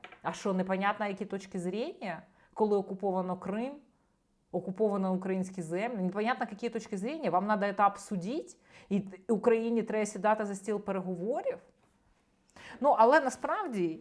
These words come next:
я не проводила уже, е, в-, не робила для вас вибірку аналітики з приводу, е, того, наскільки багато людей, е, чиї точки зору мені є цікавою,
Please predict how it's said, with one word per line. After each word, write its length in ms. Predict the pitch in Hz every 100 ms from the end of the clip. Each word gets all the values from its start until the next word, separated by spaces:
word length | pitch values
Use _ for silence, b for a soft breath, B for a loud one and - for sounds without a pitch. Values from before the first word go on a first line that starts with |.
| -
я 360 | 208 339 349
не 280 | 196 220 277
проводила 540 | 294 262 226 185 165 156
уже, 260 | 156 175
е, 240 | 170 160 151
в-, 500 | 170 175 175 185 175
не 300 | 202 226 233
робила 340 | 226 190 175
для 120 | 160 170
вас 240 | 170 170
вибірку 400 | 185 175 175 185
аналітики 480 | 175 220 320 233 190
з 40 |
приводу, 340 | - 190 180 180
е, 840 | 175 - 180 175 175 175 175 175
того, 400 | 185 175 175 175
наскільки 560 | 180 - 180 185 175
багато 600 | 170 170 180 175 175 170
людей, 520 | 170 170 165 165 165 -
е, 240 | 165 170
чиї 440 | 165 - - 185 180
точки 340 | 180 175 -
зору 760 | 165 170 165 160 160 160 160 156
мені 240 | 165 165 156
є 80 |
цікавою, 640 | 156 - 160 151 156 156